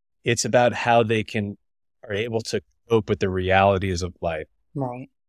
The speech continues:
Speaker 2: Resilience.
Speaker 1: And things like this help you. Yeah, they help you realize, like, this might suck in the moment, but it will be over, and then life will move on. And I'm able to do this for three or four minutes. I think that ability to cope,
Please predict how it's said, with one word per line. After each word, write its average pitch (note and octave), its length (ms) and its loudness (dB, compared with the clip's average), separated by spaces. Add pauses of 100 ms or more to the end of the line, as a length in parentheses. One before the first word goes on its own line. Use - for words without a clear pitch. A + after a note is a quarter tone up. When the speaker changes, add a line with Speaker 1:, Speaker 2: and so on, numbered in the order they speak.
Speaker 2:
Resilience. E3+ 440 2
Speaker 1:
And D3+ 80 2
things D3+ 260 6
like C#3 220 6
this D#3+ 280 6
help B2+ 300 2
you. A#2+ 320 4 (380)
Yeah, D3 240 4
they G#2+ 140 4
help C3+ 380 0
you B2 500 2 (200)
realize, G#2 720 4
like, G2 320 0
this - 240 2
might D#3 180 4
suck - 320 4
in B2 60 0
the A2+ 80 -2
moment, G#2 500 0 (380)
but A#2+ 120 2
it C#3+ 60 4
will D3 120 4
be C3+ 160 4
over, E2+ 440 0 (260)
and A2+ 180 -6
then A#2 320 0
life A2+ 300 2
will A2+ 80 -2
move G#2+ 240 0
on. F#2+ 420 -4 (200)
And G#2+ 120 -4
I'm B2+ 160 0
able C#3 260 2
to - 120 -4
do C3+ 260 0
this F#2+ 220 0
for G2 140 -6
three G#2 420 -2
or G2 100 0
four F#2+ 280 -6
minutes. F#2+ 560 -4 (420)
I C#3 40 -8
think C3 160 0
that B2+ 160 4
ability A#2 480 2
to G2 200 -6
cope, A2+ 400 4